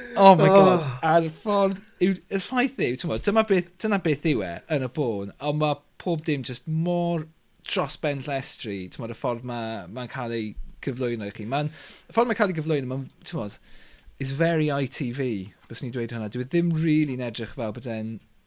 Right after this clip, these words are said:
Speaker 1: yy, bod e'n... bod e fod i fod ar y B B C. Ond
Speaker 2: O,
Speaker 1: ma'
Speaker 2: so
Speaker 1: fe.
Speaker 2: B B C Plus.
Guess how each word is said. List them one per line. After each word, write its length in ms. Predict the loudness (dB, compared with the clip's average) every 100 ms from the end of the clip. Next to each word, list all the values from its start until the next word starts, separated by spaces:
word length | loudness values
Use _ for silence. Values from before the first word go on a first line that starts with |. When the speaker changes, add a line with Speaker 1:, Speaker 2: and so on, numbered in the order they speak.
| _ -20 -18 -10
Speaker 1:
yy, 560 | -8 -6 -6 -8 -10 -12 _ _ _ _ _ _ _ _
bod 200 | -4 -4
e'n... 160 | -6 -10 _ _ _ -20 _
bod 160 | -4 -4
e 80 | 0
fod 320 | 0 2 0 -4
i 20 | -4
fod 340 | -2 -2 -4
ar 240 | -8 -8 -12 _ _ _ -12
y 60 | -8
B 80 | -8
B 140 | -10
C. 400 | -12 -12 -14 -18 _ _ _ -12
Ond 80 | 0 2
Speaker 2:
O, 80 |
Speaker 1:
ma' 80 | 2
Speaker 2:
so 160 | 2 2
Speaker 1:
fe. 140 | 2
Speaker 2:
B 20 |
B 80 | -2
C 240 | -6 -10 2
Plus. 240 | 2